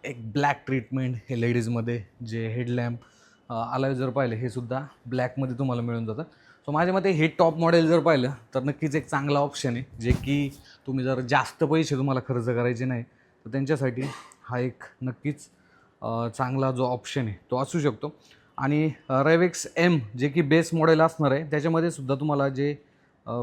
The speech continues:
फीचर्स आहेत ते देखील मी तुम्हाला एकदा, अ, सांगून देतो जेणेकरून तुमच्या देखील लक्षात येईल. तर मित्रांनो, आता Revex M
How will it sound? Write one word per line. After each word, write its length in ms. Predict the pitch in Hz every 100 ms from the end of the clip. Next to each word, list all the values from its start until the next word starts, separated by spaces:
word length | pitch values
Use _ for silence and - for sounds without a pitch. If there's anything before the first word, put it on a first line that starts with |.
| 113
फीचर्स 380 | 143 135 165 120
आहेत 100 | 110
ते 60 | 131
देखील 240 | 127 135
मी 120 | 127 120
तुम्हाला 260 | 127 123
एकदा, 240 | 117 127 143 123 -
अ, 180 | 113 113
सांगून 320 | 110 127 131
देतो 220 | 127 117
जेणेकरून 420 | 117 120 120 123 117
तुमच्या 220 | 117 123
देखील 220 | 123 120
लक्षात 320 | 117 107 117 104
येईल. 100 | 147 _ _ _ _ _ -
तर 40 |
मित्रांनो, 500 | 180 185 233 196 214 -
आता 460 | 151 160 180 185 143
Revex 640 | 139 160 175 175 - -
M 120 | 160